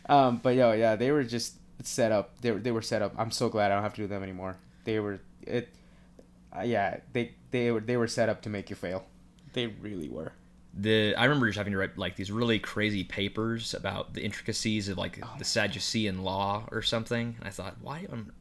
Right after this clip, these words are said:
Speaker 2: earth am I having to do this?"
Speaker 1: <laughs> Oh, yeah, they were interesting.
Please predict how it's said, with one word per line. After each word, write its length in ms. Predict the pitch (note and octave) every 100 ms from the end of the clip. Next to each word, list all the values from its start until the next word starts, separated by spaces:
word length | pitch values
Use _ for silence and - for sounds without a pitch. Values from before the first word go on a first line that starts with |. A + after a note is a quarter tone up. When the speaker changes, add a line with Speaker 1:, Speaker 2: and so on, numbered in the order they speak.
| -
Speaker 2:
earth 320 | B2 C#3+ C#3
am 80 | A2+
I 120 | G#2+ G2+
having 240 | A2 G#2+
to 60 | G2
do 160 | D3
this?" 520 | G#2 G2 C3 - - -
Speaker 1:
<laughs> 60 | - - - - - -
Oh, 240 | A#2+ A#2
yeah, 220 | A2 A2
they 120 | G#2+ B2
were 120 | B2+
interesting. 560 | A2 A2+ A#2 A#2 G#2+